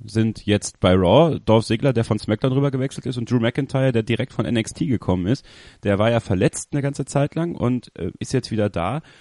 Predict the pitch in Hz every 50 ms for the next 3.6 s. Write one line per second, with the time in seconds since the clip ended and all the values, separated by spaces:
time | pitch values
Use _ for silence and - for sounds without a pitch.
0 | - _ - _ - - 113 117 117 123 123 123 123 120 - - _ - 131 135
1 | - - - - _ _ _ _ _ _ - - 139 139 160 - - _ - -
2 | - 113 120 131 135 - - - - - _ _ _ _ _ _ _ _ _ _
3 | _ _ _ _ _ - 95 90 82 - - -